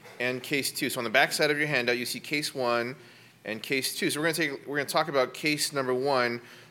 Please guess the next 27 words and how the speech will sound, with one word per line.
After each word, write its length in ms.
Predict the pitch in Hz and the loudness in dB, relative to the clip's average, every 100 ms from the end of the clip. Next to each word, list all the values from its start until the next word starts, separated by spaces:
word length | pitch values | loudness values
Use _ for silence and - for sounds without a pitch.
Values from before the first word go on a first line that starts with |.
| - | -12
just 180 | - 127 | -6 -2
for 60 | 135 | 2
a 60 | |
little 160 | 135 139 | 4 4
bit 100 | 123 | 4
this 160 | 113 | 0
morning 340 | 131 123 120 107 | 0 0 2 0
as 280 | 107 113 110 | 0 -2 -2
we 100 | 113 | -6
begin, 720 | 107 107 139 117 104 107 131 - - - - - - - | -8 -2 0 2 0 -6 -14 -20 -20 -20 -20 -20 -20 -6
uh, 300 | 104 101 101 | 0 2 0
and 140 | 95 101 | -2 -4
talk 220 | 120 107 | -6 -2
about 200 | 110 73 | -2 -2
some 160 | - 104 | -4 -4
of 140 | 98 | -4
the, 340 | 101 98 95 92 - | -4 -4 -6 -10 -14
you 100 | 98 | -10
know, 80 | 92 | -8
answer, 440 | 101 113 - 101 - | -6 -6 -2 -4 0
quote 160 | 135 117 | 0 0
unquote 240 | 113 - | 0 -2
answers, 360 | 113 107 101 90 | -2 -2 -4 -6
if 120 | 76 | -4
you 80 | 98 | 0
will. 160 | 92 | 0
So 280 | - 127 | 6 6